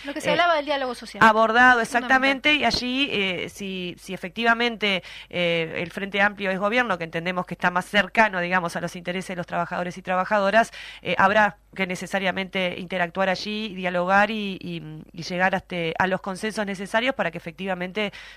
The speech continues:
Speaker 2: tengamos una seguridad social. Como la gente decía, Abdala, esta es una campaña por la vida.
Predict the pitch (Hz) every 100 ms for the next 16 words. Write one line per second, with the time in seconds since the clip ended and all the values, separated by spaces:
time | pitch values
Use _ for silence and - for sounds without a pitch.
0 | - 180 190 196 196 185 180 180 180 185
1 | 196 180 180 190 185 185 220 214 196 220
2 | 202 220 226 226 202 190 180 185 202 180
3 | 175 160 196 190 190